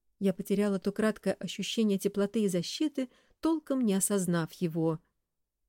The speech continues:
Но не успела я перевести дух, как рядом показались русалки. Берил ловко избавился от одной,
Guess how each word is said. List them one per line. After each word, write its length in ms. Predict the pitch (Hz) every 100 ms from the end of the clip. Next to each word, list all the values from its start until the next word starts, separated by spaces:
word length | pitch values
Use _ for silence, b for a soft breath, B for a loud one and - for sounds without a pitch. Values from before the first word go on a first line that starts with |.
| _ _
Но 100 | 180
не 140 | 175
успела 400 | 180 - 226 233
я 240 | 190 185 214
перевести 600 | 196 196 190 190 - 220
дух, 440 | 165 277 269 - - _ _ _
как 180 | 220 254
рядом 320 | 311 311 285
показались 580 | 240 220 202 196 196 196
русалки. 760 | 196 - 175 165 - 151 156 - _ _ _ _ _ _ _
Берил 440 | 185 202 240 226 -
ловко 400 | 185 233 226 -
избавился 640 | - 196 190 220 196 -
от 240 | 190 180 -
одной, 480 | 180 254 320 165